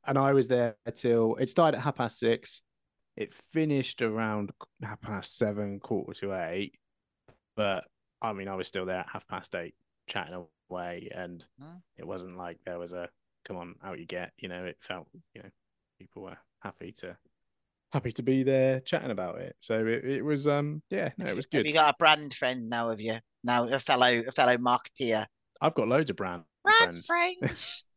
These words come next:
Speaker 1: <laughs> Well, I work in a marketing department, Dave. I've
Speaker 2: Mm,
Speaker 1: got more
Speaker 2: yeah.
Speaker 1: brand friends than I could ever possibly need.
Speaker 2: I'm gonna say, it's like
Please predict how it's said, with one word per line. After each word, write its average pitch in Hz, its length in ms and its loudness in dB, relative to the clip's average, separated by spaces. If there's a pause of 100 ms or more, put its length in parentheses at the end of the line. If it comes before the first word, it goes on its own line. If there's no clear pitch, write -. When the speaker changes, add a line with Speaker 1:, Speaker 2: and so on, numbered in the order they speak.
Speaker 1:
<laughs> - 600 -4 (840)
Well, 135 200 -8 (140)
I 143 160 2
work 147 260 2
in 139 80 2
a 120 60 4
marketing 135 420 2
department, 87 480 -4
Dave. 117 240 -4
I've 131 140 -8 (200)
Speaker 2:
Mm, 131 540 -10 (300)
Speaker 1:
got 107 240 2
more 110 220 2
Speaker 2:
yeah. 110 60 -6
Speaker 1:
brand 110 300 0
friends 113 340 0
than 110 140 -6
I 107 180 -6
could - 160 -8
ever 117 200 0
possibly 110 420 0
need. 123 240 0
Speaker 2:
I'm 98 80 -18
gonna 85 100 -20
say, 98 440 -12
it's - 180 -20
like 95 240 -16